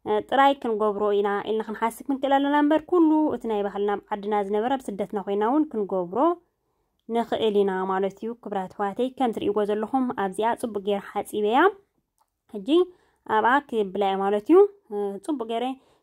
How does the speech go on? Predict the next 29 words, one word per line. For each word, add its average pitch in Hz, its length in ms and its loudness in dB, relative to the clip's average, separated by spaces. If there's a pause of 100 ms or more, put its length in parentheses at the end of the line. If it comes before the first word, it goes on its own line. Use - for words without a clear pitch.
(120)
ክ-፣ 233 120 0 (420)
ክሰብሎ 233 720 0
ከለኹ 254 240 0
ከዓ 269 260 2
ክሰቕሎ - 400 -4
ከለኹ 285 280 0 (200)
ኣይ-፣ 220 360 0 (280)
ኣየላግቦን 220 600 2
እየ 247 60 0
ማለት 196 260 2
እዩ። 202 100 -6 (440)
ፍልይ፣ 269 160 0
ፍልይ፣ 269 220 -2
ፍልይ 269 220 -2
ከምቲ፣ 233 240 -2 (260)
ከም 233 200 -2
ዝገብሮ 226 280 0
ዘሎ፣ 247 160 0
ከም 240 140 -6
ትሪእዎ 233 220 -2
ዘለኹም 262 280 -2
ክነብሎ 214 260 -4
ኣለና። 202 260 2
እንተ 214 160 -4
ተቐራሪቡ 254 540 2 (560)
ንፋስ 226 300 -2
ስለ 233 240 -6
ዘይኣትዎ 254 460 4 (120)
ክነቕፀልና 208 680 -2